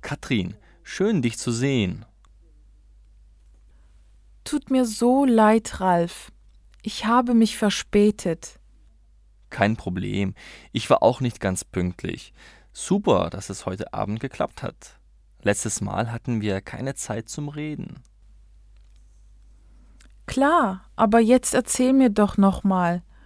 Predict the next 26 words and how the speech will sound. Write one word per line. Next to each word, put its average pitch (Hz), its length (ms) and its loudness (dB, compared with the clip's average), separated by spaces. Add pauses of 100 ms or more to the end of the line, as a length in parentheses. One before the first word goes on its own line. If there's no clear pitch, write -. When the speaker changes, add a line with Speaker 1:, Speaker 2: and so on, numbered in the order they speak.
(200)
Speaker 2:
was 214 160 0
du 220 140 -2
beruflich 214 560 0
machst. - 540 -4 (1300)
Speaker 1:
Ich - 220 -4
arbeite 123 420 0
als 98 180 0
Übersetzer 104 560 -2
für 110 140 -8
verschiedene 156 680 -4
Verlage. 147 680 -8 (680)
Gerade 104 440 -2
übersetze 107 560 -4
ich - 300 -8
ein 98 120 -8
Jugendbuch 131 760 -4
aus - 240 -6
dem 180 120 -2
Englischen. - 600 -6 (960)
Speaker 2:
Du 220 100 2
sprichst - 460 -2
dann 240 120 10
sicher 226 300 2
fließend 233 480 2
Englisch, 214 540 2
oder? 247 400 0